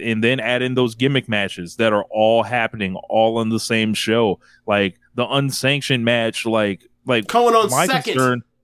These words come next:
Speaker 2: Going on
Speaker 1: going on
Speaker 2: second.
Speaker 1: sec-, going on second, my concern with that, I was like, "Man, isn't this gonna kinda, like, you know,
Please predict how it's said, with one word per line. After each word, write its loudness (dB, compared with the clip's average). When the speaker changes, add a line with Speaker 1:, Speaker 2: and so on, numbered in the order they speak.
Speaker 2:
Going 2
on 4
Speaker 1:
going -2
on 2
Speaker 2:
second. -2
Speaker 1:
sec-, 0
going 0
on 0
second, -2
my 0
concern 0
with -4
that, 4
I 4
was -2
like, 2
"Man, 0
isn't -2
this 0
gonna 0
kinda, 0
like, 0
you -2
know, 0